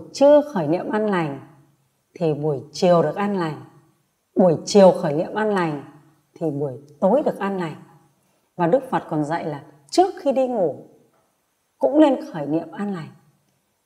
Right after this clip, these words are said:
để đến đêm chúng ta có được một giấc ngủ an lành. Thế cho nên là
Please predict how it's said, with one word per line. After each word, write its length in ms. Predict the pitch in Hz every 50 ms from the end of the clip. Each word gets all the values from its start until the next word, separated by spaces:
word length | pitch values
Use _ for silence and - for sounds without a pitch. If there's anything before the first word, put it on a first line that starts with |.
| _ _ -
để 500 | 196 165 175 170 160 147 139 131 127 131 - - -
đến 240 | 262 190 214 240 247
đêm 260 | 254 247 247 240 233 233
chúng 160 | - 226 233 233
ta 100 | 240 226 -
có 160 | - 196 202 262 285
được 120 | 240 170
một 120 | 143 135 127
giấc 200 | - - 240 240
ngủ 220 | 220 175 135 - 226
an 200 | 180 190 185 180
lành. 140 | 160 143 131 123 _ _ _ _ _ _ _ _ _ _ _ _ _ _ _ _ _ _
Thế 120 | - 233
cho 140 | 240 - 240
nên 200 | 233 233 233 226
là 120 | 208 175